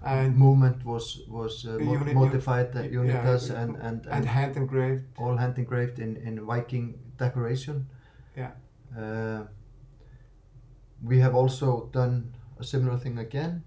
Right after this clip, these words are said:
Speaker 1: Yeah, then we, then we did, uh, a similar thing for, uh, the
Speaker 2: The Gil-
Speaker 1: forty-fifth anniversary of, uh, Gilbert's, uh, my father's, uh,
Speaker 2: Working
Speaker 1: wo-, work
Speaker 2: work
Speaker 1: anniversary,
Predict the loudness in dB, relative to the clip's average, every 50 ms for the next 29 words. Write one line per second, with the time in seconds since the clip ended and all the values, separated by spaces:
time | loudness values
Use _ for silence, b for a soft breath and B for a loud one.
0 | -12 -10 -6 -4 -4 -2 -2 -2 -2 -2 -4 -4 -4 -6 -6 -6 -4 -2 -2 -2
1 | -4 -2 0 2 2 2 0 -2 -10 -6 -6 -4 -4 -4 -6 -8 -8 -6 -4 -4
2 | -4 -4 -6 -8 -8 -8 -8 -8 -6 -8 -10 -12 -18 -20 -18 -12 -10 -8 -6 -6
3 | -6 -6 -6 -6 -6 -6 -6 -6 -6 -6 -6 -2 2 4 4 4 2 0 -4 -6
4 | -4 -4 -4 -4 -6 -10 -16 -10 -8 -6 -6 -4 -2 -2 -2 -2 -2 -2 -2 0
5 | 0 0 -2 -4 -6 -8 -6 -6 -4 -4 -6 -8 -8 -6 -6 -6 -4 -4 -4 -6
6 | -8 -8 -14 -14 -10 -8 -8 -8 -8 -8 -8 -6 -6 -4 -2 -2 -2 0 0 -2
7 | -6 -6 -8 -8 -8 -8 -8 -8 -12 -18 b b b b b b b b b b
8 | b b -4 -2 -2 -2 2 8 10 10 10 10 10 6 4 4 4 0 0 2
9 | 2 2 0 0 0 -2 -4 -4 -4 -8